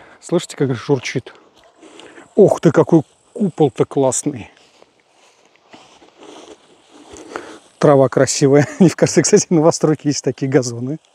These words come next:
Одно название. Ах, закрыто. Блин, ну прикольно. Вот это очень модная тема. Ну, смотрю, понимаю, что это летняя.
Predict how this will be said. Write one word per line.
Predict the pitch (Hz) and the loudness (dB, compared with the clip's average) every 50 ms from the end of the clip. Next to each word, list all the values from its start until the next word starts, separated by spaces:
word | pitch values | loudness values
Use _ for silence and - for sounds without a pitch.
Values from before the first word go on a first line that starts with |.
| _ _ - - - - - - - - - - - - - | _ _ -20 -20 -20 -20 -20 -20 -20 -20 -20 -20 -20 -10 -4
Одно | - 151 139 131 139 143 | 0 0 2 4 4 4
название. | 143 143 135 123 127 120 127 123 127 135 139 151 156 139 _ _ _ _ _ _ _ _ _ _ _ _ _ - - - - - - - - - - - - - | 6 4 2 2 0 0 0 2 2 2 0 0 -2 -6 _ _ _ _ _ _ _ _ _ _ _ _ _ -20 -20 -20 -20 -20 -20 -20 -20 -20 -20 -10 -2 2
Ах, | - 190 143 113 - - - | 2 2 2 0 -6 -6 -4
закрыто. | 143 120 131 151 143 - - 160 143 135 127 123 - 151 151 156 - - - - - _ _ _ - - _ _ _ _ _ _ _ - _ _ - | -2 2 2 2 2 4 2 2 2 2 0 0 0 0 -2 -2 -4 -8 -20 -20 -20 _ _ _ -20 -20 _ _ _ _ _ _ _ -20 _ _ -10
Блин, | - 131 123 120 143 147 139 135 131 127 127 | -6 -2 2 6 6 6 6 6 2 0 -6
ну | 127 120 | -8 -6
прикольно. | - - 151 143 - - 131 127 123 123 127 123 107 _ _ _ _ _ _ _ | -4 -4 -4 -4 -4 -4 -6 -4 -6 -8 -12 -14 -18 _ _ _ _ _ _ _
Вот | - 143 | -4 -2
это | 139 | 0
очень | 143 135 - - 160 | 0 0 0 0 0
модная | 160 143 131 123 135 135 | 2 2 2 2 0 0
тема. | 131 - 196 214 220 196 160 - _ _ _ _ - | 0 2 2 2 2 2 -2 -6 _ _ _ _ -14
Ну, | - 190 | -12 -12
смотрю, | 170 - - 147 143 131 147 139 | -10 -4 -2 -2 0 0 -2 -2
понимаю, | - 143 131 127 139 143 | 0 0 0 0 0 0
что | 139 - - 135 | -2 -2 -6 -6
это | - - 139 | -2 0 0
летняя. | 131 123 120 - - 151 160 180 208 | 2 0 -2 0 0 0 2 0 0